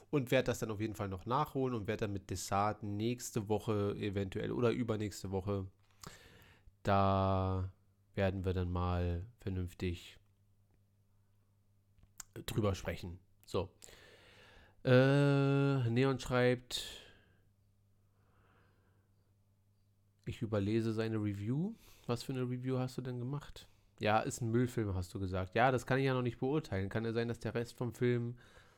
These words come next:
äh, richtig gut ist. Oder zumindest ganz okay. Desart meinte ja, glaub ich, dass der ganz in Ordnung ist, dass der halt nicht wehtut.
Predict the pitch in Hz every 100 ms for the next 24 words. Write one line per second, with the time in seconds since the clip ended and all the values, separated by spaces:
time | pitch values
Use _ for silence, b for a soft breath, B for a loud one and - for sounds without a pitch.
0 | B B B - 110 107 107 110 110 110
1 | - _ _ _ 113 131 147 - 135 -
2 | 156 - 156 160 - - _ _ _ _
3 | _ - 127 117 120 117 120 110 - -
4 | - 120 - 101 135 135 113 - 113 120
5 | 120 110 113 110 107 104 107 104 98 110
6 | 104 104 101 - - 98 87 123 143 143
7 | 139 135 - - - 104 101 - 92 98
8 | 120 - 127 127